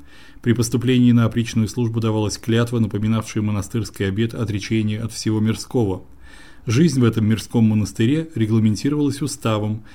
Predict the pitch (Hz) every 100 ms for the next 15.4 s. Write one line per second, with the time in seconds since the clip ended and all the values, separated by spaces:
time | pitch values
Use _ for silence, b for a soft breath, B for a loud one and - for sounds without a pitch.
0 | B - - 110 156 151 147 123 120 131
1 | 139 135 135 127 113 104 101 98 98 -
2 | 110 113 110 - 123 139 127 - 107 101
3 | 98 117 123 - 117 123 107 95 - -
4 | 104 - 110 101 95 - - b b b
5 | - - 127 131 139 131 - - - 123
6 | 113 - 110 107 104 107 104 120 120 -
7 | 117 120 113 - 120 127 120 - 98 110
8 | 101 117 101 107 101 95 - 95 110 110
9 | 123 123 120 117 B B 107 95 123 127
10 | 135 120 117 104 104 95 107 98 101 95
11 | 98 B B B - - 131 131 120 127
12 | 117 123 - 135 127 104 104 107 95 104
13 | - - 95 - 120 104 104 104 104 95
14 | 104 117 123 120 110 95 123 107 95 120
15 | 123 117 117 104